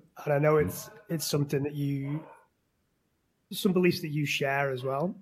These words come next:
Speaker 1: around, you know, improving
Speaker 2: Mm-hmm.
Speaker 1: standards, looking after personal trainers and coaches. And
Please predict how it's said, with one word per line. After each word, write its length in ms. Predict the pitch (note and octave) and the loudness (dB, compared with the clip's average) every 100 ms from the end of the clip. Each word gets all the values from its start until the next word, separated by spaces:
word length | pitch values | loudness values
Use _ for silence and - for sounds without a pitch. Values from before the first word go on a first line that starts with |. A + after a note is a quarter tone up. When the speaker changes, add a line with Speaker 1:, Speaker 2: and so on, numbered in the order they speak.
| - C#3+ | -10 -2
Speaker 1:
around, 560 | C#3 C3 C3 C3 C3 - _ - | 0 2 0 -2 -6 -14 _ -8
you 80 | |
know, 40 | B2 | -6
improving 300 | B2+ C#3+ B2 | -4 -4 -4
Speaker 2:
Mm-hmm. 40 | |
Speaker 1:
standards, 600 | - B2+ G2 F2+ - - - | -6 -4 -4 -6 -10 -12 -8
looking 180 | D3 C3 | -4 -6
after 140 | - | -4
personal 280 | C#3+ B2+ C3 | -6 -6 -6
trainers 280 | C3 B2+ C3 | -6 -4 -4
and 80 | C3 | -4
coaches. 380 | C3+ C3 D#3 D3+ | -6 -4 -2 0
And 240 | D#3 | 0